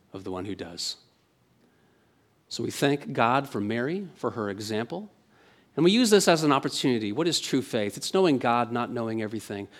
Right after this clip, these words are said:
How is God using you as a servant of Jesus Christ?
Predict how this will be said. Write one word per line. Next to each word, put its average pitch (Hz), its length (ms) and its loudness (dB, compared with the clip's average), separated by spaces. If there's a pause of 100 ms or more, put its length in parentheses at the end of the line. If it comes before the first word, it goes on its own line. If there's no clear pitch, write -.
(120)
How 135 160 0
is 143 100 0
God 127 300 0
using 120 280 -4
you 127 220 -2
as 120 80 -2
a 113 80 -6
servant 104 460 -4 (640)
of 110 80 -12
Jesus 101 380 -8
Christ? - 460 -20